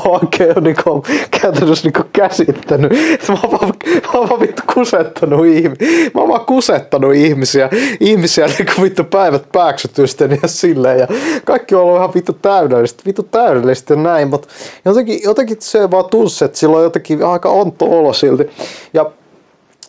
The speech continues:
sit siinä vaiheessa, sit siinä vaiheessa, kun siitä kirjasta, kirjastakin oli tullut bestselleri ja muuta, mut se ei vaan niinku, vaikka sillä oli ihan vitusti rahaa, niin,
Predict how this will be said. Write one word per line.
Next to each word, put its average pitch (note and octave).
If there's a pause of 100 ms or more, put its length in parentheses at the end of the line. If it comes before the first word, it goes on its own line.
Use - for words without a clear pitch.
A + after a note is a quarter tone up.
(160)
sit G3+
siinä C4+
vaiheessa, F3
sit C4
siinä C4+
vaiheessa, F3+
kun -
siitä E3
kirjasta, G3
kirjastakin F#3
oli D3+
tullut D#3
bestselleri C#3+
ja C#3+
muuta, D#3
mut D3
se F3+
ei G3+
vaan A3+
niinku, A3
vaikka A3+
sillä A#3
oli A3+
ihan A#3
vitusti C4+
rahaa, A3
niin, D#3